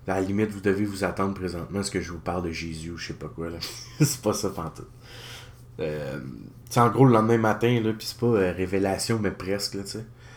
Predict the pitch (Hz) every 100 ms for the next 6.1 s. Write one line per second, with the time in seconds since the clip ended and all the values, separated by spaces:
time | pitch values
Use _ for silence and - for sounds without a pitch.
0 | - - - - - 95 107 113 123 117
1 | 110 127 120 104 98 110 113 98 95 107
2 | 104 110 110 92 92 95 98 101 - -
3 | - - - - - - - - 123 -
4 | 101 90 - 98 104 113 - - - -
5 | - 127 117 95 98 95 104 104 104 107